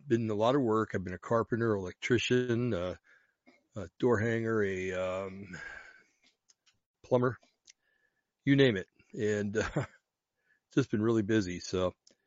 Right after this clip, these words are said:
I'm amazed that the Lord has given me, Yahweh's given me such vigor again. Um, how long it'll last, I don't know.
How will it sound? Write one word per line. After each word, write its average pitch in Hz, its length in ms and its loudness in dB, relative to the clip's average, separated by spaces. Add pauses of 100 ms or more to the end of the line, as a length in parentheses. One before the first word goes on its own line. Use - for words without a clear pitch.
(400)
I'm 107 140 -2
amazed 120 420 4
that 98 120 -2
the 98 60 -6
Lord 98 260 -4
has 90 100 -6
given 98 300 -2
me, 92 240 -4 (200)
Yahweh's 104 360 2
given 95 260 0
me 92 100 -4
such - 500 -4 (640)
vigor 107 460 2 (360)
again. 113 380 0 (1160)
Um, 104 360 0
how 123 140 0
long 120 280 2
it'll 98 180 -2
last, 123 420 2
I 101 60 2
don't 95 240 -4
know. 127 360 0